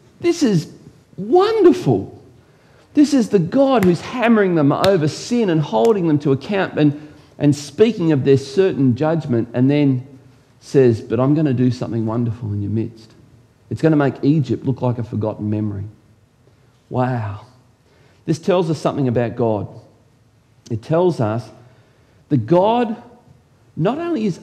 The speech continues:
able to turn the hopeless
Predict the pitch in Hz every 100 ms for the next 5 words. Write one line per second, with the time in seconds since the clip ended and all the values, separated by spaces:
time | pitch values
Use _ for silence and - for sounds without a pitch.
0 | - 175 190 156 135 131 - 160 147 139
1 | - - _ - 131 123 - 165 175 170
2 | - - - 123 135 107 147 - -